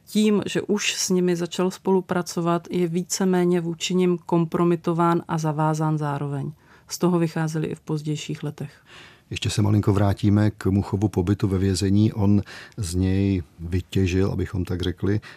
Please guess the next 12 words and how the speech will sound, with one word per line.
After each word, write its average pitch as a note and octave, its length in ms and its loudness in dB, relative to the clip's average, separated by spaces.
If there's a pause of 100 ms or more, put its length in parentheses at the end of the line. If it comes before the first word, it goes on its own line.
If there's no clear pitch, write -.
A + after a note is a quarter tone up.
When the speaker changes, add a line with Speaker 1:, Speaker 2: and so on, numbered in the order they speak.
(100)
Speaker 2:
jednu F#2+ 360 0
z - 100 -4
těch F#2 220 -2
svých G2 500 -2
velmi F#2 260 -2
známých F2+ 680 -2
knížek, F#2+ 640 -2
která F2+ 340 -4
se G2 320 -4
jmenuje G2 560 -2
Studené G2+ 520 -2
slunce. G2 640 -4